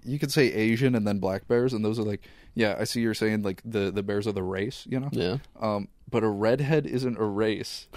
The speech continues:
Speaker 2: <laughs>
Speaker 1: Like,
Speaker 2: Isn't
Speaker 1: like,
Speaker 2: it?
Speaker 1: giving me redhead might narrow down, like, some options, but,
Speaker 2: <laughs>
Speaker 1: like, that's not gonna give it
Speaker 2: There's,
Speaker 1: away.
Speaker 2: there's two options, I guess. I, I should have specified which one. There's redhead, and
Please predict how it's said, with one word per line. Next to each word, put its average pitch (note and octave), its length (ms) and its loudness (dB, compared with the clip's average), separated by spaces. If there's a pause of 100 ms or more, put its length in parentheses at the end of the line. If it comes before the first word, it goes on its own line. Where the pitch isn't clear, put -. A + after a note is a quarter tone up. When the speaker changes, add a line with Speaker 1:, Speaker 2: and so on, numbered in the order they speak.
(440)
Speaker 2:
<laughs> - 20 -6 (880)
Speaker 1:
Like, A#2+ 320 2 (340)
Speaker 2:
Isn't D3+ 160 2
Speaker 1:
like, C#3 80 6
Speaker 2:
it? - 60 4
Speaker 1:
giving E3+ 200 6
me D3 120 4
redhead B2 520 4
might A#2+ 300 2
narrow A#2 360 4
down, A2+ 340 4
like, G#2 160 -2
some A2+ 320 0
options, D3 640 -2 (520)
but, A2+ 280 6 (140)
Speaker 2:
<laughs> - 160 -20
Speaker 1:
like, C3 200 4
that's C3+ 240 4
not C#3+ 200 6
gonna A2+ 120 2
give A2+ 220 2
it - 20 6
Speaker 2:
There's, E3 160 10
Speaker 1:
away. G2 300 2
Speaker 2:
there's D#3 240 6
two E3+ 180 6
options, C3 380 8
I G#2 80 2
guess. A2+ 260 2
I, A#2+ 120 4 (100)
I - 40 6
should - 140 2
have A#2 80 4
specified - 560 2
which - 180 -2
one. - 120 -2
There's B2 180 -4
redhead, C3+ 480 6
and - 120 -4